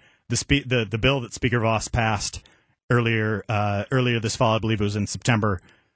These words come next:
to, to be the way that Wisconsin does redistricting. Let's not rush this process. Let's, let's think it through. Let's slow down."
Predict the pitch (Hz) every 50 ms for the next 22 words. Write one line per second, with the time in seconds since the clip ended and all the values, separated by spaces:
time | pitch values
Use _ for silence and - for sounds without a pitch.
0 | _ _ _ _ _ _ _ _ _ _ _ _ - - 131 120 110 107 104 110
1 | - - - 120 92 131 131 127 127 127 113 95 110 117 110 110 107 107 101 90
2 | 95 - 98 107 123 117 113 107 110 110 78 101 - - - 113 101 - 104 98
3 | 104 98 - 92 92 82 92 - - - 85 - 87 82 80 98 117 123 - 160
4 | 151 147 - - 135 131 123 - - 113 - - - 113 98 90 - - - -
5 | - - - 123 131 135 - - - 120 139 139 - - - 147 143 - 135 113
6 | - - - 120 110 92 78 73 85 110 117 - - - 143 139 135 131 117 120
7 | 107 101 80 67 71 - -